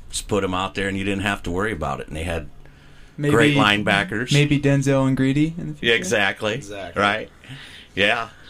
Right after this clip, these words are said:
Speaker 1: And, uh, I mean, they were just fun to watch. Everybody flew around. Everybody made plays. Uh, they had the fans so into it.
Speaker 2: Mm-hmm.
Speaker 1: They just, it was a frenzy. I mean, they whipped 'em up into a frenzy.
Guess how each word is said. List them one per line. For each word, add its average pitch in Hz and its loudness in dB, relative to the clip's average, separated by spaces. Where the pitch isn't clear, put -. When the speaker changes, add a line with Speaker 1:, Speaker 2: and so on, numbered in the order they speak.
Speaker 1:
And, 95 0
uh, 85 -2
I 98 0
mean, 101 -2
they 101 0
were 113 -4
just 101 -4
fun 90 -4
to 90 -2
watch. 98 -6
Everybody 98 -2
flew 101 -4
around. 95 -4
Everybody 92 -4
made 95 -6
plays. 90 -6
Uh, 57 -8
they 90 -4
had 101 -2
the 87 -6
fans 101 -2
so 85 -2
into 101 -2
it. 69 -6
Speaker 2:
Mm-hmm. 135 -8
Speaker 1:
They 92 0
just, 90 -2
it 92 -2
was 92 -2
a 92 -2
frenzy. - -4
I - -6
mean, 87 -2
they 98 0
whipped 101 -2
'em 95 -2
up 98 -4
into 95 -4
a 92 -4
frenzy. 90 -6